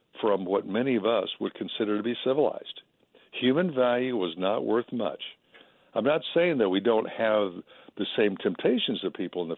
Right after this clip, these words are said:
first century, but the normal standards for life in the empire were more merciless.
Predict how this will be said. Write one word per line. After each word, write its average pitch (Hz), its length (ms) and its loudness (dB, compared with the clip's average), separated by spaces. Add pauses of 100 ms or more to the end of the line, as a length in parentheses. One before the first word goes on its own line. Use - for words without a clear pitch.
first 78 220 -6
century, 90 400 -8 (320)
but 117 120 -4
the 131 80 2
normal 175 440 4 (100)
standards 135 360 -2 (100)
for 120 100 0
life 117 340 2
in 101 80 -8
the 92 160 -6
empire 107 320 -2
were 90 180 0
more 107 440 0 (160)
merciless. 165 640 0